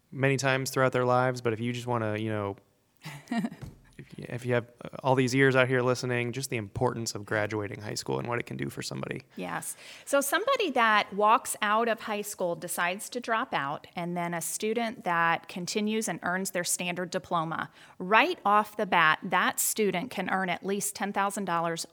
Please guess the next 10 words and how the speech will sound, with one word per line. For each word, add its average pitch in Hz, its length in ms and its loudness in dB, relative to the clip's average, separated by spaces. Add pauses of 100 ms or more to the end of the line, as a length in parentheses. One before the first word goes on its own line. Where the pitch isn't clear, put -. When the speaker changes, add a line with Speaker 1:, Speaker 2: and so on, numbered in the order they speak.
Speaker 2:
or 196 220 0
more 220 500 2
per 175 180 -6
year 165 420 -4 (300)
before 262 320 6
they 240 200 4
ever 277 340 6
even 233 320 0
enter 202 400 -2
post-secondary 185 1200 -2